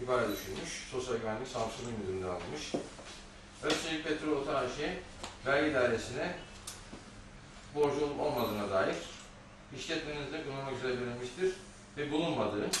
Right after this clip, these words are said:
kayıtlarımızdan tetkikten anlaşılmış olup borcu yoktur diye ibaremiz vardır efendim. Vergi dairesi borcu. Geçici teminat makbuzu biliyorsunuz, e, yirmi beş bin beş yüz, iki bin sekiz yüz seksen altı sayılı Devlet İhale Kanunu'nun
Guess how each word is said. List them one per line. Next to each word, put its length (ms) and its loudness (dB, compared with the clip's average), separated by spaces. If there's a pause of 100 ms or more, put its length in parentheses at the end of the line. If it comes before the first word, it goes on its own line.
(380)
kayıtlarımızdan 840 0
tetkikten 380 -4
anlaşılmış 520 -2
olup 240 -2 (380)
borcu 320 10
yoktur 260 2 (120)
diye 200 2 (220)
ibaremiz 360 2
vardır 180 -2
efendim. 340 -4
Vergi 220 4
dairesi 240 2 (120)
borcu. 200 0 (840)
Geçici 320 0
teminat 400 6
makbuzu 500 4 (720)
biliyorsunuz, 600 6 (120)
e, 60 2
yirmi 540 4
beş 180 0
bin 180 -2
beş 260 2
yüz, 340 0 (220)
iki 160 -6
bin 40 -2
sekiz 220 -4
yüz 80 -8
seksen 280 0
altı 260 4
sayılı 260 0
Devlet 240 2
İhale 280 4
Kanunu'nun 440 4